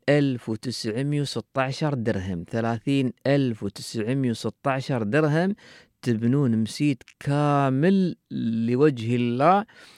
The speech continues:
والله بيبني لكم مسجد في الجنة.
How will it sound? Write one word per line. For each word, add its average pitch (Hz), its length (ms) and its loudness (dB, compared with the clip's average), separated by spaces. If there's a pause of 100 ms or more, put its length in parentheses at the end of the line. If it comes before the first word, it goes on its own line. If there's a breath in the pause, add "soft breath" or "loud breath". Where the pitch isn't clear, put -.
(160 soft breath)
والله 123 480 0
بيبني 110 580 0
لكم 113 400 -2
مسجد 151 460 -2
في - 120 -16
الجنة. 101 720 0